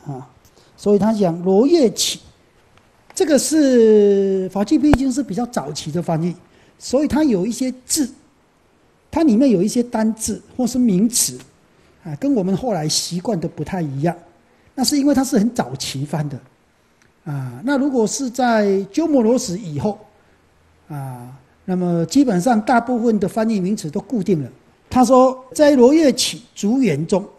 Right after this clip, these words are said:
竹园就是竹林精舍啊，就是我们现在讲的，在王舍城啊，竹园精舍，那个是第一间精舍。那与诸弟子入城受请啊，那因为精舍啊是比较，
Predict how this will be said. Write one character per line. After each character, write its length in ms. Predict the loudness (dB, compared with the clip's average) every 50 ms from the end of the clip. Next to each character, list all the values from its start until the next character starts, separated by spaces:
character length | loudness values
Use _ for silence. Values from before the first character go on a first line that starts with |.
| _ _
竹 180 | -4 -2 0
园 140 | 0 0 0
就 100 | 0 -4
是 100 | -4 -6
竹 100 | -6 -6
林 180 | -4 -2 -2 -4
精 140 | -4 -6 -6
舍 200 | -6 -8 -12 -12 -14 -12
啊， 200 | -10 -10 -10 -8
就 120 | -6 -6 -6
是 60 | -4
我 80 | -4
们 120 | -4 -4 -4
现 180 | -4 -4 -2
在 120 | 0 0 0
讲 200 | 0 -2 -4 -6
的， 120 | -6 -4
在 140 | -2 -2 0
王 180 | 2 2 2 4
舍 180 | 2 2 0
城 180 | -2 -4 -6 -8 -10 _ _ _ _ _ _ _ _ _ _ _ _
啊， 140 | -10 -10 -10
竹 200 | -8 -6 -2 0
园 180 | 2 2 2 0
精 160 | -2 -2 -2
舍， 220 | -2 -2 -4 -4 -4
那 100 | -2 0
个 80 | 0 0
是 160 | 0 -2 -6
第 340 | -8 -4 0 2 4 4 4
一 40 | 4
间 200 | 2 2 2 2
精 180 | 0 -2 -2
舍。 200 | -2 -2 -4 -4 -6 -10 -20 _ _ _ _ _ _ _ _ _ _ _ _ _ _ _ -20 -20 _ _ _ _ _ _
那 420 | -4 0 2 4 4 4 2 0 0
与 160 | 2 4 4 4
诸 240 | 6 6 6 6
弟 180 | 6 8 6 6
子 240 | 6 2 -4 -10 -6 -2
入 180 | 2 2 2 2
城 280 | 0 -2 -4 -6 -6 -10
受 300 | -10 -6 -2 0 0 0
请 240 | 0 -2 -4 -4 -6 -6 -12 _ _ _ _ _ -12
啊， 180 | -12 -12 -12 -14 _ _ _ _ _ -12 -4
那 300 | -2 0 2 2 0 0
因 160 | 0 -2 0 2
为 180 | 4 4 2
精 300 | 2 0 0 0 2 2
舍 200 | 2 2 0 0 -2 -6 -12
啊 240 | -12 -10 -10 -10 -12
是 440 | -10 -8 -6 -4 -4 -4 -4 -6 -6
比 120 | -8 -6
较， 360 | -2 -2 0 0 0 -2 -4